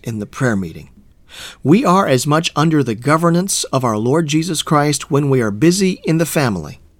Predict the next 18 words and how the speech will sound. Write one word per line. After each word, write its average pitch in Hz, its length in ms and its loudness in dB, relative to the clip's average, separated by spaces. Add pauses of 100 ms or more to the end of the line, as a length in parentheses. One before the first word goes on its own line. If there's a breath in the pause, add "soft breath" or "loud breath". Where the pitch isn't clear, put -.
as 139 320 0
when 131 240 -2
we 120 140 -2
are 87 120 -6
sitting 151 460 -4 (180)
in 135 160 -4
the 143 80 0
church 117 420 -6
of 107 180 -8
God. - 480 -10 (600)
Oh, 123 280 0
let 113 240 -4
us 120 140 -8
see 90 240 -6
to 98 140 -14
this. - 360 -10 (1200)
And 101 240 -4
finally, 82 440 -10